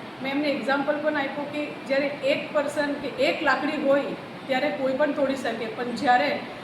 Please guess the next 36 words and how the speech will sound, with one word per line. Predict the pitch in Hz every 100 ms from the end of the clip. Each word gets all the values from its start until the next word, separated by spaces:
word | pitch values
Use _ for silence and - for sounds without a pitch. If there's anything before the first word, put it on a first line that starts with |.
| -
લાકડીઓનો | 240 - 285 302
સમૂહ | 277 254 254 294
થઈ | 302 302
જાય | 311 320
તો | 302 240
એને | 269
તોડવામાં | 262 254 262 262 277 294 277
બહુ | 262
ડિફિકલ્ટી | 269 254 285 269 269
થાય. | 262 262 220
એ | 220 277 302
જ |
રીતથી | 302 302 294 247 202 - - - -
સંગઠન | 277 294 339 349 339
જ્યારે | 330 339
મજબૂત | 302 269 240 294 -
હોય | 302 277 262
તો | 294
એને | 262 262 294
કોઈ | 285
તોડી | 294 247
શકતું | 269 277 277 254
નથી. | 226 262 - 165 - - -
તો | 269
આપણે | 247 240 294
સૌ | 294 294 294
સાથે | 277 247 302
મળીને | 294 277 294 302 320 320 - - - - 214
દમણની | 247 269 285 294
અંદર | 277 262 285
કમળ | 277 247 269
ફૂલ | 285 277
માટે | 277 269
પ્રચાર | 247 240 269 269
કરીએ | 294 294 302 302 - - - - - - -
અને | 240 262 277